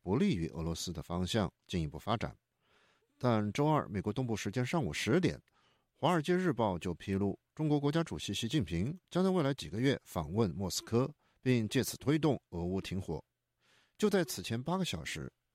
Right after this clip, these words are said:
《华尔街日报》在另一篇报道中也指出，有接近中国决策层的人士告知，由于乌克兰的顽强抵抗，北京方面正在考虑推动俄乌双方停火，以防止俄罗斯进一步受挫。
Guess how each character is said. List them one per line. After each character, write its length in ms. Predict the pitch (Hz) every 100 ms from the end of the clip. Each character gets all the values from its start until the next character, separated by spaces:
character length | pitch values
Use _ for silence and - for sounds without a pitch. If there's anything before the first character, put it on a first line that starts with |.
| _ _
《华 100 | 185
尔 100 | 175
街 100 | 160
日 100 | 156
报》 160 | 143 110
在 180 | 113 98
另 100 | 117
一 100 | 104
篇 220 | 110 98
报 140 | 104
道 100 | 92
中 240 | 87 95 95
也 160 | 92 117
指 120 | -
出， 280 | - 113 123 _ _ _ _
有 180 | - 107
接 120 | 170
近 220 | 143 147 110
中 140 | 156
国 180 | 123 104
决 200 | - 120
策 240 | - 185
层 220 | - 92
的 120 | 92 87
人 200 | 85 107
士 220 | - 85
告 180 | 87 76
知， 240 | 82 87 - _ _ _
由 160 | 107 120
于 100 | 123
乌 140 | 143
克 120 | -
兰 160 | 120 107
的 180 | 110 98
顽 160 | 107
强 200 | 127 123
抵 140 | 104 -
抗， 280 | 117 156 - - _ _
北 100 | -
京 140 | 107 165
方 140 | 180
面 180 | 185 165 -
正 160 | 135
在 120 | 107 98
考 220 | - 82
虑 220 | 107 139 -
推 180 | - 98
动 200 | 87 85 -
俄 140 | 104
乌 240 | 139 160 -
双 280 | - 127 123
方 280 | - 120 117
停 200 | 107 139
火， 240 | 135 110 _ _ _ _
以 180 | 107 101
防 220 | 131 170
止 80 | -
俄 120 | 113
罗 120 | 113
斯 220 | 110 123 -
进 220 | - 220
一 80 | 139
步 220 | 78 82
受 220 | - 107 76
挫。 300 | - 92